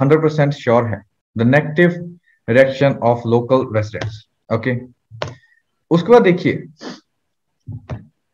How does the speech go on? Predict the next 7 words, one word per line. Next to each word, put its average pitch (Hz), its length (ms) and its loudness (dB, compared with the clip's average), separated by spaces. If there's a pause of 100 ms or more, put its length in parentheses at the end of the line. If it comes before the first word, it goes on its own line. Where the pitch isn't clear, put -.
(260)
क्या 180 280 6
यहाँ 175 280 6
पर 175 160 4
similar 185 420 2
type 170 260 2
of 165 80 2
buildings, 143 380 -2